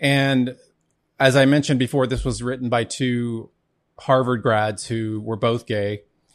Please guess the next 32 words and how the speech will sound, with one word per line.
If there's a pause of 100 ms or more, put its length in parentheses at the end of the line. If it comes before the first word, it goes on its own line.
(260)
uh,
Marshall
Kirk
and
Hunter
Madsen. (880)
And
I, (220)
I
read
the
book.
It's,
uh,
it's
out
of
print, (280)
but,
and
it's
a
very
large
book,
but
basically
it's
a, (960)
a,
a
manifesto